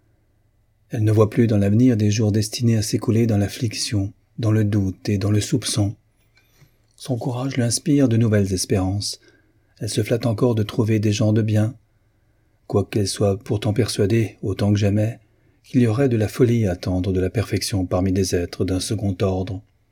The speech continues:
Votre conjecture était juste, oui. Sa lettre fut écrite dans un moment de délire, je n'en doute plus.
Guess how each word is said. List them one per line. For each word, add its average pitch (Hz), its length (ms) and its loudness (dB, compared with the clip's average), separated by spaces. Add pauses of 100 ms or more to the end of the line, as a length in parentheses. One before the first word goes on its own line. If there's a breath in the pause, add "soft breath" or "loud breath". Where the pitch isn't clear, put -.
(1600)
Votre 120 340 0
conjecture 127 640 0
était 117 200 0
juste, - 460 -4
oui. 107 300 0 (680)
Sa - 180 -2
lettre 107 420 -2
fut 110 180 -6
écrite 127 460 -4
dans 107 240 0
un 101 80 2
moment 110 300 2
de 101 100 0
délire, 107 440 2
je 104 120 0
n'en 104 100 4
doute 107 220 2
plus. 98 340 -2